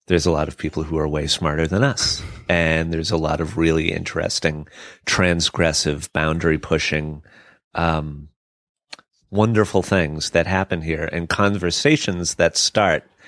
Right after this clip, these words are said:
as a result of these little videos that people make. But anyway, the first,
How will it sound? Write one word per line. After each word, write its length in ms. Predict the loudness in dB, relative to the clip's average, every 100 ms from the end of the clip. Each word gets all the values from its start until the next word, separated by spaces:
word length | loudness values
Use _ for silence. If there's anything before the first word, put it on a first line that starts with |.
| -20 -20 _ 0
as 200 | 0 2
a 60 | 2
result 500 | 2 4 2 2 -2
of 540 | -4 -2 -2 -8 -16 _ _ _ _ _ _ _ _ _ _ _ _ 0
these 180 | 0 2
little 220 | 0 2
videos 580 | 2 2 2 0 -4 -4
that 120 | -4
people 280 | -4 -4 -4
make. 400 | -6 -8 -14 -20 _ 0
But 100 | 4
anyway, 340 | 4 4 2
the 100 | 0
first, 400 | 0 0 0